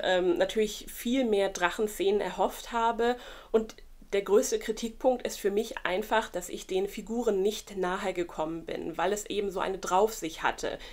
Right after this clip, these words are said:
Die Autorin hat wirklich die Welt sofort aufgemacht und wollte irgendwie alles gleichzeitig jonglieren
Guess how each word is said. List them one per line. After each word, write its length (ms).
Die 420
Autorin 500
hat 200
wirklich 340
die 180
Welt 240
sofort 460
aufgemacht 640
und 140
wollte 280
irgendwie 300
alles 280
gleichzeitig 680
jonglieren 680